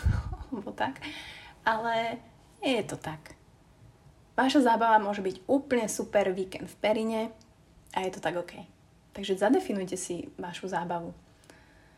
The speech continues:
Takže zadefinujte si vašu zábavu. No a na záver poviem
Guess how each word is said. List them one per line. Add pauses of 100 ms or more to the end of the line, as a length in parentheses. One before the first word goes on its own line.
(480)
Takže
zadefinujte
si
vašu
zábavu. (1900)
No
a (1500)
na
záver
poviem